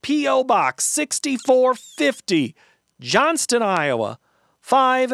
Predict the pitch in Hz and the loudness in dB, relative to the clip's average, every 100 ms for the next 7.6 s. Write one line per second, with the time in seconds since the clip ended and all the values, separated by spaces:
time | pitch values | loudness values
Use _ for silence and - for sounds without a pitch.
0 | 254 127 135 254 247 240 208 202 202 202 | -6 -6 -4 0 2 2 2 0 0 -2
1 | 196 - 185 180 180 165 185 196 139 107 | -8 -8 -4 -4 -4 0 2 2 0 -4
2 | _ _ _ _ - 160 196 202 208 220 | _ _ _ _ -4 0 0 0 0 0
3 | 196 202 180 202 202 190 - 170 196 202 | 0 -2 0 -2 -2 -4 -4 -2 0 0
4 | 190 160 160 160 160 - 151 165 156 160 | 0 0 0 0 -2 -6 -4 0 0 0
5 | 147 165 151 151 - 156 151 151 143 147 | -6 -4 -6 -6 -6 -4 -4 -2 -2 -2
6 | 143 - 127 131 131 131 120 110 110 - | -4 -8 -8 -4 -4 -4 -8 -8 -10 -10
7 | - 107 104 104 110 | -14 -10 -10 -10 -14